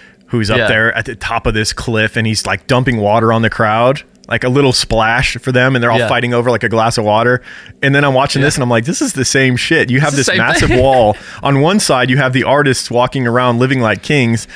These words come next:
Speaker 1: On the other side of the
Speaker 2: Yeah.
Speaker 1: wall, you have people leaning against that wall trying to get a little tiny bit of shade. They're all fucking dehydrated.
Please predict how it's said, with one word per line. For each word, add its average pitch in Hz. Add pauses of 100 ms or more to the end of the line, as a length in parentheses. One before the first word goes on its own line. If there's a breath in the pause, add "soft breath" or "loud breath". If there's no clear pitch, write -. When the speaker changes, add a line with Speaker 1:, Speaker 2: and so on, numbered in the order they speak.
(120 loud breath)
Speaker 1:
On 131
the 139
other 156
side 139
of 131
the 127
Speaker 2:
Yeah. 120
Speaker 1:
wall, 127
you 127
have 131
people 143
leaning 147
against 131
that 110
wall 120
trying 131
to 123
get 123
a 120
little 135
tiny 143
bit 127
of 110
shade. 131
They're 117
all 120
fucking 127
dehydrated. 123